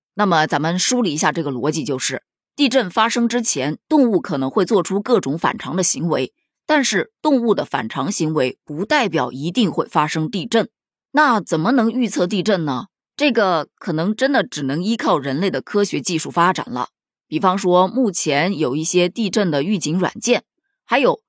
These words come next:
我们的手机上面其实是有地震预警这个功能的。比方说，在去年四川泸定发生了六点八级的地震，当时很多网友的手机就发布了地震预警。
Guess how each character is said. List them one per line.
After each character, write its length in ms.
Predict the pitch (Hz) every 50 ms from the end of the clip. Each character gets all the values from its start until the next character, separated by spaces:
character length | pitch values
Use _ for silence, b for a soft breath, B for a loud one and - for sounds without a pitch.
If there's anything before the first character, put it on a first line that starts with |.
| _ _ _ -
我 80 | 180
们 120 | 185 233 247
的 60 | 294
手 240 | - - - - -
机 160 | - 180 208
上 180 | 214 233 208
面 200 | 175 160 139 - -
其 160 | - - 175
实 100 | 170 170
是 140 | 165 - 196
有 140 | 160 139 247
地 200 | - - 214 180
震 220 | - 208 180 185
预 160 | 208 254 214
警 220 | 139 - - - -
这 100 | - 175
个 120 | 156 -
功 240 | 127 202 214 226 220
能 160 | - - 131
的。 140 | 135 123 - _ _ _ _ _ _ _
比 100 | - 175
方 160 | 208 214 240
说， 180 | 233 247 240 247
在 160 | 240 226 202
去 220 | 185 - - 269 240
年 300 | 180 156 139 143 143 - _ _ -
四 200 | - - 269 247
川 220 | - - 220 226
泸 180 | 185 139 135 170
定 220 | 208 214 165 -
发 160 | - 165 147
生 160 | 156 - 160
了 120 | 156 135 120
六 140 | 143 160 131
点 140 | 139 113
八 220 | - - 165 170 170
级 100 | - 147
的 140 | 123 139 120
地 160 | 151 139 127
震， 180 | - 156 - - _ _ _ _ -
当 160 | 254 277 294
时 200 | 262 - 190 214
很 240 | - 180 156 147 139
多 160 | 220 240 247
网 160 | 196 156 175
友 100 | 196 165
的 80 | 127 160
手 240 | - - 147 120
机 180 | 113 - 160 175
就 140 | 170 202 165
发 260 | - - 190 165 185
布 120 | 196 185
了 100 | 165 139
地 160 | 123 - 185 170
震 220 | 135 180 160 165
预 160 | 180 185 143
警。 240 | - - 101 - -